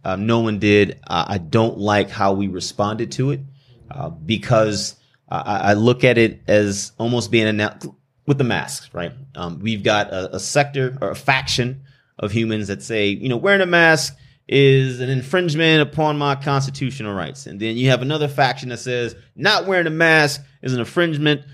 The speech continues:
on my constitutional right to be healthy." Like, you don't care about people. And in those moments, there's a space there where our leaders should be to facilitate a communication between the two to say, "Hey,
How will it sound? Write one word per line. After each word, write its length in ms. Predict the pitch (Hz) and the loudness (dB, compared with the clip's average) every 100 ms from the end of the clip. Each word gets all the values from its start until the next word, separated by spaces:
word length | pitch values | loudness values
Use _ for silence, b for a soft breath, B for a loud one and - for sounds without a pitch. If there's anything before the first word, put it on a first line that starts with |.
| B | B
on 80 | 127 | -2
my 80 | 131 | 0
constitutional 800 | 139 143 135 - 151 139 131 | 2 0 0 -4 -6 -6 -6
right 200 | 127 127 127 | -4 -4 -4
to 100 | 135 | -4
be 160 | 165 | -2
healthy." 440 | 147 190 135 117 90 | 2 2 0 -6 -4
Like, 160 | 101 | -6
you 120 | 101 170 | -2 0
don't 200 | 160 151 | 0 0
care 180 | 185 165 | 2 4
about 260 | 143 135 | 4 2
people. 360 | 139 139 107 95 | 2 -2 0 -4
And 240 | 107 110 - b b b _ | -6 -12 -16 b b b _
in 160 | 160 180 | -8 -2
those 300 | 196 208 160 | 2 2 2
moments, 420 | 143 110 95 - | 0 0 -4 -6
there's 200 | 131 123 | -6 -6
a 40 | 101 | -6
space 520 | - - 180 185 - | -8 -4 -4 -2 -4
there 360 | 107 92 85 - _ _ _ _ _ _ _ _ | -6 -6 -6 -12 _ _ _ _ _ _ _ _
where 140 | 131 123 | -2 2
our 120 | 120 | 0
leaders 400 | 120 147 147 131 | 2 2 2 0
should 340 | - 127 104 | 0 0 -2
be 420 | 87 143 123 101 b b b | 0 0 0 -4 b b b
to 100 | - | -4
facilitate 920 | 131 143 - 202 190 - - 139 110 - - | -2 0 0 2 2 0 4 4 2 -10 -12
a 80 | - | -8
communication 880 | - 156 165 147 - 160 139 135 | -4 -2 -2 -2 2 2 2 -2
between 380 | 120 - 147 135 | -2 -4 -4 -4
the 60 | 117 | -4
two 300 | - 143 107 | -4 -2 -2
to 80 | 95 | -4
say, 200 | - 110 | -2 -2
"Hey, 440 | 117 143 110 - | 4 4 4 -4